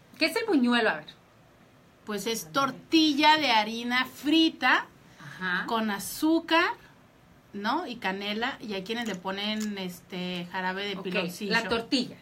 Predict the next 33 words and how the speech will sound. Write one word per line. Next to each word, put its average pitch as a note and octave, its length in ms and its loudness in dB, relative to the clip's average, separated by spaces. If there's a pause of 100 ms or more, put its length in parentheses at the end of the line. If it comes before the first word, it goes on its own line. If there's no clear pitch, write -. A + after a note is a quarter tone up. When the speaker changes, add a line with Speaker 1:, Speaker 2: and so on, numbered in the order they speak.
(180)
Speaker 1:
La A#3+ 160 2
tortilla D#4+ 440 -2
yo F4+ 140 0
la D#4+ 180 4
hice, C4 440 -2
y A#3+ 120 -8
en G3 120 -6
vez G#3+ 160 -4
de C4 60 -2
harina, C4+ 680 2
la F#3 120 -6
hice G3 240 -6
de G3+ 140 -4
linaza, G#3+ 580 -2 (580)
para G3 160 0
que G3 100 -8
no G3 60 -4
llevara G3 320 2
manteca. G3+ 680 -4 (720)
Se - 120 0
hacen C#4+ 280 2
en G#3+ 200 -2
un D4 340 2
segundito. G#3+ 720 -2 (160)
Speaker 2:
Ah, G#3 120 4
a F3 60 0
Speaker 1:
Linaza A#3+ 320 6
Speaker 2:
ver, D#4 140 2 (140)
a A#4 60 -2
ver, C#4+ 100 -8
Speaker 1:
con B3 200 4
Speaker 2:
¿cómo? A#3+ 120 6
Speaker 1:
agua, G3 280 4